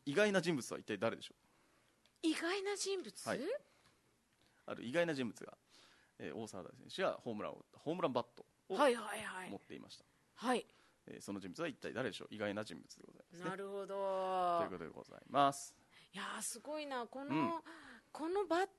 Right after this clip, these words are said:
Speaker 2: ト、ホームランを実際に打ったバットってことですよね。
Speaker 1: はい。そうです。ホームランを実際に打ったバットでございます。
Speaker 2: え、すっ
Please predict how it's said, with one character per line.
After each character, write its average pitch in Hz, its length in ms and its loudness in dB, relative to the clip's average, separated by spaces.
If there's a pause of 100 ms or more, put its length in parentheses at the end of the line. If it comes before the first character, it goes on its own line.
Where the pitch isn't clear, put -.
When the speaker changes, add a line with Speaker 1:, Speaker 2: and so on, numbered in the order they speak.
Speaker 2:
ト、 202 300 2
ホ 302 220 2
ー 370 140 6
ム 381 60 4
ラ 339 120 6
ン 269 80 4
を 214 80 2
実 - 340 6
際 311 120 2
に 294 80 -6
打 339 100 -2
っ 330 40 -2
た 220 200 0
バ 214 160 0
ッ - 80 -20
ト 175 100 -6
っ - 40 -10
て - 160 -14
こ 170 120 -14
と 175 100 -10
で 160 120 -10
す 143 120 -6
よ 139 80 2
ね。 226 60 -4
Speaker 1:
は - 20 -6
い。 - 20 -8
そ 339 80 0
う - 20 4
で 392 160 4
す。 370 60 -6
ホ 117 120 -2
ー - 20 -4
ム 110 120 -4
ラ 107 60 2
ン 156 60 0
を 160 80 0
実 107 120 -6
際 73 240 -10
に 64 60 -14
打 - 60 -14
っ - 40 -16 (100)
た - 60 -10
バ 127 120 -2
ッ - 20 -2
ト 302 60 2
で 302 120 2
ご - 80 -14
ざ - 60 -16
い - 20 -18 (100)
ま - 60 -16
す。 - 100 -2
Speaker 2:
え、 - 40 4 (140)
す 214 40 -6
っ - 20 -8